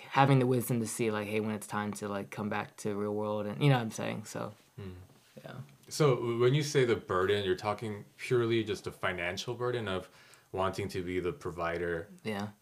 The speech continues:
Speaker 2: Mm.
Speaker 1: So there's, I mean, there's different types of burden. There's the financial burden, but there's also the time burden as far as, like,
Speaker 2: I see.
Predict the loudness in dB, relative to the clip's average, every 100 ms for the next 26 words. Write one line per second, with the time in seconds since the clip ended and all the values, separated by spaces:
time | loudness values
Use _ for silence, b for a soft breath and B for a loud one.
0 | -14 -10 -10 4 6 6 8 6 8 6
1 | 8 8 6 4 2 2 4 0 0 -2
2 | 0 0 2 2 2 2 -2 2 2 4
3 | 2 4 6 6 4 0 0 0 2 -2
4 | -2 0 0 2 0 0 0 -2 -2 0
5 | 4 4 2 0 -2 -4 -12 -12 -12